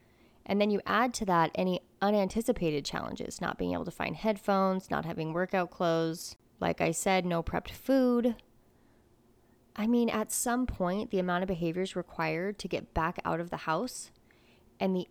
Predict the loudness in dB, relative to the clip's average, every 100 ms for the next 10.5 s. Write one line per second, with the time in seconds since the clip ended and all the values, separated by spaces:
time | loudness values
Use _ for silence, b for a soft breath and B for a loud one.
0 | -4 -2 -2 -2 -4 -6 -2 0 0 -6
1 | -12 -6 -2 -2 0 0 0 -2 -2 -4
2 | -2 -2 0 -2 -4 -4 -2 -2 0 -2
3 | -4 -6 -2 0 2 0 0 -2 -4 -6
4 | -10 _ _ _ -20 -20 _ _ -4 -2
5 | 0 -2 -4 0 0 0 -2 -4 -6 -8
6 | -14 _ b b b b b -2 0 2
7 | 2 2 2 0 -2 -6 -8 -12 -2 0
8 | 2 0 0 2 4 4 2 -8 -4 2
9 | 2 2 0 0 2 0 2 0 0 -2
10 | -2 0 0 -2